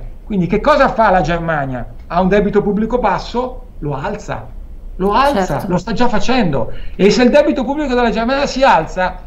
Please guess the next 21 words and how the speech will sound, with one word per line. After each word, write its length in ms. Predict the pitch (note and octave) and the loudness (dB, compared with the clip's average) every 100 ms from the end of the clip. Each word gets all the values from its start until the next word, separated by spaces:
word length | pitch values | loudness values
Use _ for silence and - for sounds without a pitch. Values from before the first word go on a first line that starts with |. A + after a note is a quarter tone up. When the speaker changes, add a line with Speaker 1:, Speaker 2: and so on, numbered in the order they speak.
| - - | -14 -10
Speaker 1:
cosa 220 | C#3+ D#3+ | -6 0
vuoi 160 | G#3+ | 0
che 80 | B3 | 0
succeda 800 | B3 A#3 - D#4+ A3 F3 - - | -2 -6 -6 -4 0 -2 -2 -10
al, 200 | - E3+ F3 | -8 -8 -6
al, 220 | F3 E3+ | -8 -6
al, 220 | E3+ E3 - | -8 -8 -8
al 120 | D3+ | -6
rendimento 480 | D3+ F3 E3+ F3 E3+ | -2 -2 0 0 0
del 100 | D3+ | 2
Bund 160 | E3 | 2
tedesco 640 | D3 C#3 C#3 A#2+ - C3 - | 2 0 0 -2 -4 -6 -6
se 180 | - G3+ | 2 4
continuano 560 | F#3+ F#3 F#3 A#3+ G#3 G3+ | 6 4 4 2 2 0
Speaker 2:
Eh 80 | G#3 | 0
beh. 200 | G3+ - | -2 -2
Speaker 1:
a 120 | E3+ | -2
immettere 440 | F3 G3+ G#3 G3 | -2 -2 -4 -6
sul 160 | - F#3+ | -2 0
mercato 420 | F3 E3+ G3 F#3+ | 0 0 0 2
Bund? 540 | E3+ G3+ D#3 C3+ B2+ | 4 4 2 -2 -8